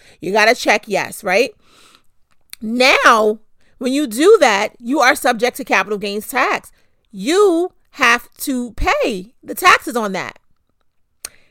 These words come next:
If that's something that's new to you, you may find that the initial windfall that you thought you got is gonna come back around and get you on the taxes. Still not saying don't do it.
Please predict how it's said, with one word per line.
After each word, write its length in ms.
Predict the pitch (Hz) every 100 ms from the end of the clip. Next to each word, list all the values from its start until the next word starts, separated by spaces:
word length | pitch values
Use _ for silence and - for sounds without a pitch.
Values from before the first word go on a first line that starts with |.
| _ _
If 160 | - 226
that's 220 | 277 370
something 240 | 427 392
that's 160 | 285 262
new 180 | 247 269
to 60 |
you, 340 | 277 285 311 359 _ _
you 160 | 202 302
may 200 | 311 285
find 440 | - 233 247 262
that 140 | 240 240
the 120 | 214
initial 480 | 214 220 - 247 233
windfall 460 | 208 220 - 240
that 140 | 233 214
you 60 |
thought 260 | - 220 226
you 60 |
got 260 | 202 214 185
is 40 |
gonna 220 | 190 185 190
come 260 | - 220
back 220 | 196 202
around 300 | 202 196 202
and 120 | 190 185
get 280 | 208 -
you 200 | 285 294 330 _
on 180 | 208 202
the 80 | 190
taxes. 540 | 220 175 180 - - - _ _ _
Still 260 | - 294 330
not 240 | 349 359
saying 300 | 359 349 339
don't 260 | 311 311 254
do 240 | 247 330
it. 160 | 214 -